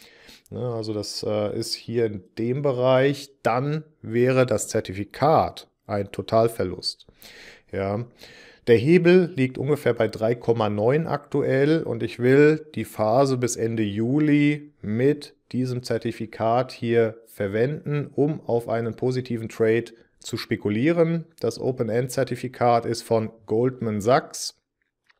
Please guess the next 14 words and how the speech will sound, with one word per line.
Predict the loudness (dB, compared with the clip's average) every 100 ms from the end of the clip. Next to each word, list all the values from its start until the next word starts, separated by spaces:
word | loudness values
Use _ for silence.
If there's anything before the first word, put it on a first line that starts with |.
| _ _ -20 -20 -20 _
Und | -10 -2
hier | 0
seht | 0 0 0
ihr | 2 2 2 -8 _ _ _ -6
die | -2
W | -2
K | 0 2
N, | 2 2 -2 -4
G | 0 0
H | 2 0
neun | 0 0 0 0 -4
T | -6 -6
K | -4 -4 -4
B. | -4 -2 0 2 0